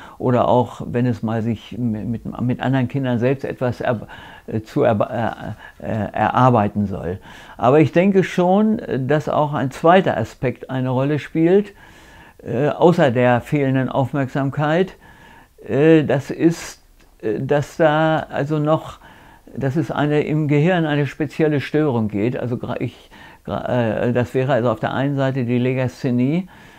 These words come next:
also, äh, wo auf irgendeinem noch nicht ganz erkannten, erkannte Weise, äh, f-, vielleicht ist es das Lesezentrum oder das Rechtschreibzentrum, dass das nicht mehr hun-, zu hundert Prozent arbeitet.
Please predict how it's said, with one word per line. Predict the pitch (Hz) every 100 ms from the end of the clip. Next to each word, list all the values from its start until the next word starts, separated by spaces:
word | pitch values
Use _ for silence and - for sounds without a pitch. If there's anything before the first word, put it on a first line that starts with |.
| -
also, | - 127 143 127 120 -
äh, | 117 -
wo | 127 139
auf | 139 - - -
irgendeinem | 147 170 170 - - 131 147 147 143
noch | 139 143 - - -
nicht | 175 147 160 -
ganz | 143 165 156
erkannten, | 131 - 156 151 143 143 131 123 - _ _ _
erkannte | - 117 143 156 147
Weise, | 120 120 160 160 165 165 - - - - _ -
äh, | 131 143 147 143
f-, | 135 - - - -
vielleicht | 127 120 139
ist | - 156
es | 131
das | 131 -
Lesezentrum | 143 160 135 - 143 131 135
oder | 117 117
das | 110
Rechtschreibzentrum, | 127 143 - 123 120 143 127 127 135 156 - - - - _ -
dass | 120 -
das | 139 -
nicht | 160 127 147
mehr | 143 143 143 143 - - - _
hun-, | 175 139
zu | - 151
hundert | 139 151 131
Prozent | 151 131 151 135
arbeitet. | - 123 117 101 95 82 78